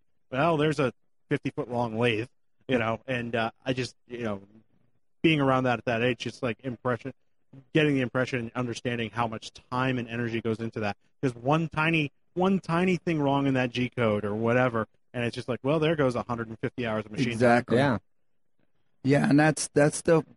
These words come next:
Speaker 3: it's the, probably the hardest part is to be so patient.
Speaker 1: Yeah.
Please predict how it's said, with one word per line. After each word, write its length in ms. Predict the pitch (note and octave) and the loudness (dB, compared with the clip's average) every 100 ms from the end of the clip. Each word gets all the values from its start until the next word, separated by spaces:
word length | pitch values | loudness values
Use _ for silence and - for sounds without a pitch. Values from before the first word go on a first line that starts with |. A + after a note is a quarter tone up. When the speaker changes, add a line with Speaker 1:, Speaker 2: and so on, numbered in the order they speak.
| _ | _
Speaker 3:
it's 320 | A2+ C#3 - - | 0 2 0 -4
the, 160 | D3 B2+ - _ B2+ - _ _ _ - - | -2 -2 -6 _ -14 -14 _ _ _ -14 0
probably 280 | D3 D3 | 2 4
the 100 | B2+ | 4
hardest 360 | A#2+ C#3 C#3+ - | 4 4 2 2
part 200 | C#3+ C#3 | 2 4
is 100 | B2+ | 2
to 80 | C3 | 2
be 140 | C3+ | 4
so 220 | C3 C3+ B2+ | 4 4 4
patient. 540 | C3+ B2+ - D#3 D#3+ _ _ | 4 4 4 2 0 _ _
Speaker 1:
Yeah. 220 | C#3 B2 | 0 0